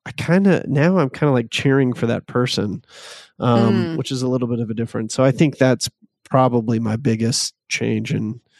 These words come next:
Speaker 2: That's
Speaker 1: uh,
Speaker 2: cool.
Speaker 1: twenty twenty-three.
Speaker 2: What do you think caused it?
Speaker 1: Exhaustion <laughs> is the
Speaker 2: <laughs> Okay.
Speaker 1: truth.
Speaker 2: Sure,
Speaker 1: I mean,
Speaker 2: fair.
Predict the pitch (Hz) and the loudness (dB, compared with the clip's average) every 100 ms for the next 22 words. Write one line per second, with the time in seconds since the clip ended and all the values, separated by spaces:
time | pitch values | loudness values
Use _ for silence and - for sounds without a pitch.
0 | _ _ - 180 - 120 113 113 _ - | _ _ -12 -8 -2 0 2 0 _ -8
1 | 120 113 - 113 - 147 131 _ _ _ | -4 -4 -2 -2 0 -2 -4 _ _ _
2 | _ _ _ _ _ _ 208 269 294 240 | _ _ _ _ _ _ -2 2 2 0
3 | - 170 214 123 - _ _ _ _ _ | 0 -2 -2 -6 -10 _ _ _ _ _
4 | _ _ _ _ _ _ _ _ _ _ | _ _ _ _ _ _ _ _ _ _
5 | _ _ - 156 139 127 120 143 139 139 | _ _ -14 -2 2 2 2 -2 -4 -6
6 | - - - - - - - - _ - | -10 -8 -6 -8 -16 -20 -20 -20 _ 0
7 | 233 - 233 170 233 - 196 190 - - | 0 0 -2 0 -2 0 0 0 -2 -10
8 | - - - 226 180 175 - 180 170 | -16 -12 -4 0 2 0 0 2 2